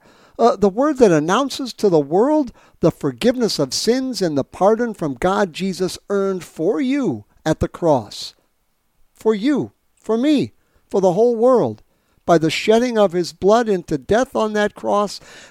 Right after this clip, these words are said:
thereby reconciling us to God and promising eternal life to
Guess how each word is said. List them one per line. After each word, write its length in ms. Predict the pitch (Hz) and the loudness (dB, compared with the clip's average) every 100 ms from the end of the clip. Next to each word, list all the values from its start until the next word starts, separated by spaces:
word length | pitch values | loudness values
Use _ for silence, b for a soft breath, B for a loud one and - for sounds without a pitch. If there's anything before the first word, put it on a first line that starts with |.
| - | -2
thereby 480 | 185 202 165 180 170 | 2 2 4 4 4
reconciling 880 | 151 208 233 214 - 208 196 185 170 | 2 -2 -2 -4 -2 0 2 2 -2
us 200 | 175 - | -4 -4
to 100 | 160 | -2
God 480 | 160 156 151 139 - _ _ - | 2 4 2 -2 -20 _ _ -4
and 160 | 180 | -4
promising 520 | - 202 202 180 202 190 | 0 2 2 0 -2 -2
eternal 500 | 180 - 196 185 170 | -4 -4 -2 2 4
life 260 | 170 170 | 4 2
to 140 | - | -2